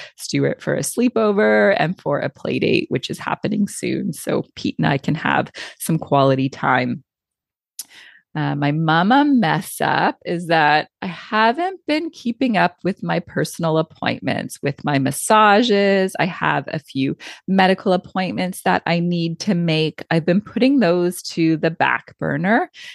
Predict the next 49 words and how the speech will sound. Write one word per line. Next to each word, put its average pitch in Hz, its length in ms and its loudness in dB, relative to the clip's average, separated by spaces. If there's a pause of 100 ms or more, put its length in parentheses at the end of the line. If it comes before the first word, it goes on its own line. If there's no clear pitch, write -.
(100)
and 165 140 0
I 160 80 2
know 160 380 2
it's - 260 -2
so 151 320 2
important. - 720 -4
So 131 400 0 (240)
tomorrow 208 280 2
morning, 175 300 2
I 156 80 0
actually 143 320 -2
have 151 220 0
one 147 180 2
of 147 120 -4
those 170 200 -4
medical - 360 -4
appointments, - 640 -4
but - 160 0
I'm 180 120 2
going 151 340 0
to 151 360 0
schedule 170 560 2
a 214 40 4
massage - 520 0
and 277 180 0
potentially - 480 -2
get 180 200 -2
one 143 240 -2 (140)
while 139 160 -2
I'm 131 180 2
away 131 320 2
as 123 180 -4
well, - 200 -6
if - 140 -12
they're 156 120 -6
not - 320 -4
booked - 260 -8
up, - 320 0 (380)
but 190 140 4
really 175 600 6
having 156 400 2
the 151 140 -2
intention 170 640 0
to 208 160 0
get 160 280 0
back 185 300 0
into 151 360 -4
that 143 220 0
routine 160 800 -2